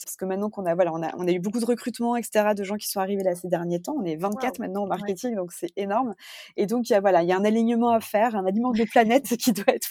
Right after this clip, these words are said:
Speaker 1: présent. Et donc, on est, voilà, on est en plein dans la stratégie. Euh, donc, il y a, il y a évidemment, euh, plein de choses qu'on va mettre, euh, en place. Euh, par exemple, tu prends le B two B,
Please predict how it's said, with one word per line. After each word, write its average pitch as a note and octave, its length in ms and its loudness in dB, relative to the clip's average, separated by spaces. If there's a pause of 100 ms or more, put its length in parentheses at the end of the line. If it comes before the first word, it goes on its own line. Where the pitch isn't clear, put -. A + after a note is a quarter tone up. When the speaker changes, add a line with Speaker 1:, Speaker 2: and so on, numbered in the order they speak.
Speaker 1:
présent. A#3 380 2
Et G#3 140 0
donc, A3+ 340 -4
on G3 140 -2
est, F#3+ 100 6
voilà, E3 200 4
on D#3+ 60 -2
est E3 40 0
en E3 60 0
plein D#4 180 0
dans D4 60 0
la G#3+ 120 2
stratégie. G3+ 520 0 (420)
Euh, F3+ 160 2
donc, F3+ 220 0
il G3+ 40 2
y - 20 4
a, F3+ 100 2
il F3 60 2
y F#3 40 6
a F#3 100 6
évidemment, G#3+ 500 2
euh, F#3+ 40 2
plein A3+ 180 2
de A3 60 -4
choses A#3+ 200 0
qu'on G3 160 -8
va F#3 100 4
mettre, F#3 300 -2
euh, F3+ 100 0
en G3 140 2
place. - 300 0
Euh, F3+ 60 4
par F3+ 160 -2
exemple, F3+ 300 -4
tu - 160 -16
prends - 160 -6
le F3 80 -2
B E3+ 160 -6
two F#3+ 100 -10
B, F3+ 80 -8